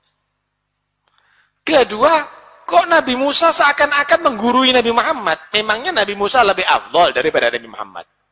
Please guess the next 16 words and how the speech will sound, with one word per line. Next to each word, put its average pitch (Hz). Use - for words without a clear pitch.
Memangnya 240
Nabi 226
Musa 208
lebih 208
utama 175
daripada 131
Rasulullah 143
sallallahu 135
alaihi 180
wa 120
alihi 156
wasallam? 170
Kok 262
menggurui 214
Nabi 214
Muhammad? 196